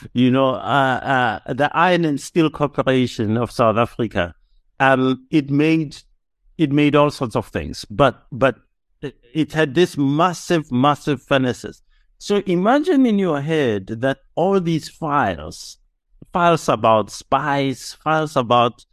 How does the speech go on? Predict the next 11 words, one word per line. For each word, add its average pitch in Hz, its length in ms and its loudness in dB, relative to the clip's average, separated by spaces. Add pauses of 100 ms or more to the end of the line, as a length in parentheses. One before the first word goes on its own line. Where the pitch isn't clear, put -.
(420)
who 170 320 0
they 131 200 2
were 110 260 2
snooping 165 680 -2
on, 139 420 0 (380)
files 147 340 -2
about 107 540 2 (160)
who 180 680 -2
was, - 680 -2 (460)
um, 92 600 -2 (340)
uh, 80 300 -6